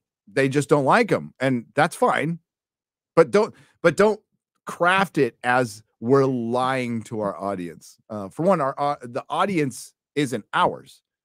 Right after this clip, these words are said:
We are part of it. They're smart. They're smarter than you. Uh, they are smarter than you, organized chaos,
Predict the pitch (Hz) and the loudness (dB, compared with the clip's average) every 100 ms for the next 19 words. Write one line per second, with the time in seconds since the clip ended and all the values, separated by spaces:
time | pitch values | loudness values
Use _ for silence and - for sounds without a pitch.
0 | _ 117 107 92 - 233 185 85 76 _ | _ -8 -8 -8 -6 -2 -2 -4 -18 _
1 | _ _ _ - 120 110 - - 175 165 | _ _ _ -10 -8 -8 -10 -2 0 0
2 | - _ _ _ _ _ 135 123 - 143 | -4 _ _ _ _ _ -2 -2 -2 0
3 | 156 139 123 104 87 117 131 87 92 _ | 2 2 0 -4 -4 0 0 -2 -14 _
4 | _ _ _ _ - 104 95 92 87 90 | _ _ _ _ -6 -4 -4 -4 -6 -10
5 | 107 98 98 110 101 107 - 123 127 131 | -12 -16 -10 -6 -6 -6 -4 -2 0 0
6 | 127 123 123 92 - _ _ _ - 107 | 0 0 -2 -4 -10 _ _ _ -4 -4
7 | 107 104 101 - 98 90 87 92 - | -2 -6 -6 -8 -8 -6 -6 -10 -18